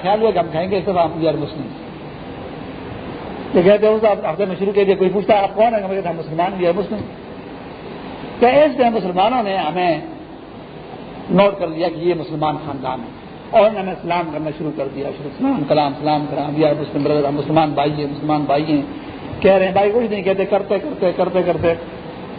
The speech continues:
کہ ایک آدمی تھا، اس سے بڑا ہمارے ساتھ تعلق جوڑا۔ کہ ایک دن وہ آ گیا اور اس نے کہا کہ انہوں نے دوبارہ پر دستک دی، کہتے، میں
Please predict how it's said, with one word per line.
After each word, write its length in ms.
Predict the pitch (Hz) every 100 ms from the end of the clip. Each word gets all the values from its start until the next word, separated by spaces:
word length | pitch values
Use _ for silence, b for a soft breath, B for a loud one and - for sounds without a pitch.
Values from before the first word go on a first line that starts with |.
| - -
کہ 180 | 202 185
ایک 160 | 208
آدمی 240 | 196 190 208
تھا، 80 |
اس 60 | 202
سے 80 | 185
بڑا 180 | 170 180
ہمارے 160 | 170 160
ساتھ 120 | 170
تعلق 280 | 156 175 165
جوڑا۔ 240 | 170 165 - - - - - - - - -
کہ 180 | - 196
ایک 200 | 208 214
دن 100 | 220
وہ 120 | 196
آ 100 | 185 220
گیا 160 | 226 185 135 - - - - - - - - -
اور 100 | 185
اس 100 | 180
نے 120 | 190 165
کہا 240 | 156 160 175
کہ 260 | 156 143 - - - - - - - - -
انہوں 140 | - 180
نے 160 | 160
دوبارہ 240 | 156 175 190
پر 100 | 170
دستک 340 | 196 - 233
دی، 80 | 208
کہتے، 240 | 202 196
میں 300 | 175 185 185